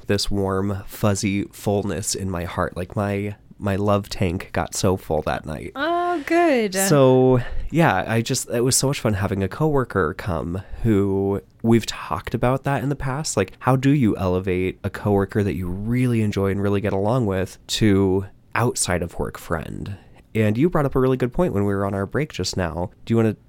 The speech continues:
Speaker 1: talk a little bit about what you were
Speaker 2: Oh,
Speaker 1: saying?
Speaker 2: yeah, just, like, birthdays are the perfect reason to,
Speaker 1: Yeah.
Speaker 2: whether it, you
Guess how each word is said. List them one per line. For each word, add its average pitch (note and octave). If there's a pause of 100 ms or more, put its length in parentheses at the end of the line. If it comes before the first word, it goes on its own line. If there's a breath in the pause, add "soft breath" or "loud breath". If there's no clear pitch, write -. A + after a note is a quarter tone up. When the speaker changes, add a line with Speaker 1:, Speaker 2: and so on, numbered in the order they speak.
(160)
Speaker 1:
talk G#2
a A#2
little A#2
bit A2+
about A2
what F#2+
you A2+
were A2
Speaker 2:
Oh, -
Speaker 1:
saying? B2
Speaker 2:
yeah, G#3
just, E3+
like, D3+
birthdays F#3
are F#3
the F#3+
perfect F#3+
reason E3+
to, A#3
Speaker 1:
Yeah. B3
Speaker 2:
whether F#3
it, F3+
you F#3